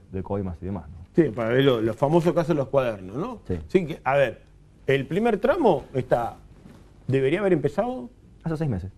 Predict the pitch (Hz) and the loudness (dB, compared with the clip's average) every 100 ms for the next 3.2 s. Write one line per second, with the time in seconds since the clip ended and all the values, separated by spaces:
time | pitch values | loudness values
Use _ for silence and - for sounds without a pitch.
0 | - 151 147 147 220 214 - 92 - 165 | -10 -6 -4 0 2 2 0 -10 -8 -8
1 | 165 - _ - - 95 - - 107 113 | -10 -16 _ 2 2 2 -18 -14 -8 -4
2 | 165 175 135 131 131 135 165 214 147 113 | -2 -2 -2 -6 -6 -6 -6 -4 -4 -4
3 | 110 104 | -6 -8